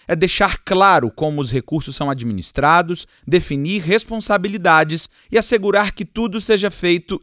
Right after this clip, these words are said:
dentro da legalidade. Entre as medidas previstas estão a possibilidade de auditoria independente,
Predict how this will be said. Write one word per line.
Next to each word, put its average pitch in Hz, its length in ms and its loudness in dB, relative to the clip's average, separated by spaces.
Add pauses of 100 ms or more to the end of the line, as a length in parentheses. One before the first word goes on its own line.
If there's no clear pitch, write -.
dentro 180 540 0
da 160 80 2
legalidade. 151 800 -2 (280)
Entre 165 280 0
as 143 80 2
medidas 143 420 -2
previstas 160 680 -2 (180)
estão 208 240 0
a 202 40 0
possibilidade 170 720 0
de 143 80 0
auditoria 143 520 -2
independente, 147 920 -4